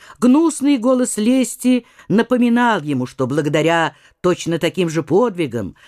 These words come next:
благодаря поражению немейского льва и эриманского вепря, греческий Геркулес занял место среди богов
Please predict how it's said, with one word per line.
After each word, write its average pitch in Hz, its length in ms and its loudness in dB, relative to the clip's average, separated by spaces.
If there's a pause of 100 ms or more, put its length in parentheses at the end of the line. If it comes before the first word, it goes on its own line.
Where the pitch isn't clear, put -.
(180)
благодаря 185 500 2
поражению 190 760 -2 (220)
немейского 185 680 0
льва 160 540 -2 (180)
и 180 300 0
эриманского 175 720 0
вепря, 151 580 0 (240)
греческий 170 840 -2
Геркулес 139 960 -2 (280)
занял 208 520 0
место 185 420 -2
среди 139 340 -4
богов 135 520 0